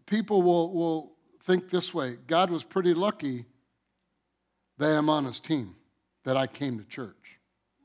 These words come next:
I came to his house, and I sang him a few songs, so I know God is happy with me." And I, that is not how spirituality takes place.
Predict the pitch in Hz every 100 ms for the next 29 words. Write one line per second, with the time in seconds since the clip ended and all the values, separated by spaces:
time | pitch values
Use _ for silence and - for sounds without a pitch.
0 | _ _ _ _ _ - 160 202 214 208
1 | 190 190 175 175 185 196 - - _ _
2 | _ _ 156 208 233 - 262 262 262 262
3 | - 226 226 - 214 190 160 143 139 -
4 | 156 151 156 175 147 120 147 147 143 135
5 | 143 - 131 127 123 139 123 101 _ _
6 | _ _ _ _ _ _ 180 196 170 -
7 | - - _ _ _ _ _ _ _ _
8 | _ _ _ - 185 208 175 214 220 190
9 | 185 - - 190 185 185 190 175 135 -
10 | 151 - - 92 - -